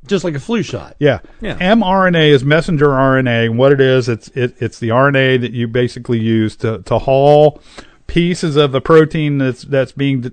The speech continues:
Speaker 2: uh, made by D N A over to another place. Uh, it's, uh, it goes over here and it's, and it's put together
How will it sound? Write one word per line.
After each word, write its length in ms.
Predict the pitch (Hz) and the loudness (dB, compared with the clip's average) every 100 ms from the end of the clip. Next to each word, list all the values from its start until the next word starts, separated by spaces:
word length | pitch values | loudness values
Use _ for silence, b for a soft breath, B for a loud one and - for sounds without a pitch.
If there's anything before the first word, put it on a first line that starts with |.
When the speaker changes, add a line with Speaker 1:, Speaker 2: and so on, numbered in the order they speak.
| - | -4
Speaker 2:
uh, 440 | 117 110 110 107 107 | -2 0 0 -2 -6
made 400 | 123 127 135 117 | -4 0 0 0
by 160 | 117 | -2
D 200 | 113 135 | -2 -2
N 100 | 131 | 0
A 280 | 123 120 113 b b - | 0 -2 -4 b b 0
over 240 | 156 156 | 2 4
to 140 | 170 151 | 2 2
another 280 | 143 139 | 2 0
place. 460 | 120 143 131 127 - b b b | 0 0 2 0 -8 b b b
Uh, 140 | 117 113 | -4 -2
it's, 320 | 113 117 - _ - | -4 -10 -10 _ -4
uh, 320 | 107 98 92 - b b b 123 | -4 -4 -8 -14 b b b -6
it 80 | |
goes 240 | 110 135 127 | 0 0 0
over 160 | 127 | -2
here 380 | 123 131 127 123 | 0 2 2 2
and 120 | 113 | 0
it's, 160 | 107 - | -2 -6
and 160 | - 123 | -6 -4
it's 80 | 110 | -2
put 240 | - - | -2 -2
together 600 | 110 123 120 113 110 101 | 0 2 4 2 0 -4